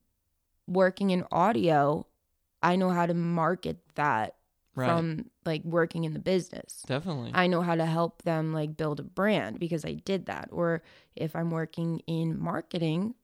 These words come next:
Speaker 1: I know how the musician actually feels because I work with them in the studio.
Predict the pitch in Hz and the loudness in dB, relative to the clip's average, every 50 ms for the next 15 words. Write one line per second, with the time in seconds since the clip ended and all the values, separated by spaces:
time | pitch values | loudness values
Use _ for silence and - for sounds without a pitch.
0 | _ _ - 175 226 247 240 190 185 170 170 175 165 175 175 175 170 165 185 175 | _ _ 0 2 4 4 4 4 4 4 4 4 4 2 2 2 2 2 0 0
1 | - 175 175 175 170 170 - - _ _ _ _ _ _ - 180 175 175 - - | 0 0 0 0 -2 -2 -6 -12 _ _ _ _ _ _ 0 0 0 0 -2 -4
2 | 180 170 165 160 _ _ _ - 277 285 226 180 175 180 196 - - 185 190 185 | -4 -4 -4 -4 _ _ _ -2 0 2 2 2 2 -2 -4 -6 -4 0 0 2
3 | 175 185 180 180 175 170 165 - - 160 - 165 165 160 160 156 - - - 202 | 2 2 0 2 0 0 -2 -2 -6 -6 -4 -4 -4 -4 -4 -6 -6 -2 0 0
4 | 180 - 73 55 50 - - | 0 0 -2 -8 -8 -10 -12